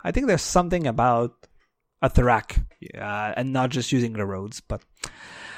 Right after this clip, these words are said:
oh well, that's, that's that. Uh, anything else about the online modes? Again, I've played a bit of lobby with Yannick. I played a bit of sport. I felt that the event were boring, so that's why I didn't play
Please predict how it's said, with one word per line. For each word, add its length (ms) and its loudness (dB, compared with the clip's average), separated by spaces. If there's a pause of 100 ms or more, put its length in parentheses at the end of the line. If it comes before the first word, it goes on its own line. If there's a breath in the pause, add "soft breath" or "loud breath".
(200 loud breath)
oh 80 8
well, 360 6
that's, 520 0 (520)
that's 240 -6
that. 240 -8 (420)
Uh, 680 8
anything 340 2
else 160 0
about 200 0
the 60 2
online 240 0
modes? 180 -2
Again, 360 2 (140)
I've 300 0
played 240 8
a 40 2
bit 160 2
of 60 6
lobby 300 6
with 160 2
Yannick. 500 -2
I 120 -6
played 220 4
a 40 0
bit 160 -2
of 140 -4
sport. 640 2 (260 soft breath)
I 100 -6
felt 260 0
that 120 2
the 100 2
event 220 0
were 140 0
boring, 520 6
so 100 -12
that's 160 -8
why 100 0
I 40 0
didn't 280 -6
play 180 0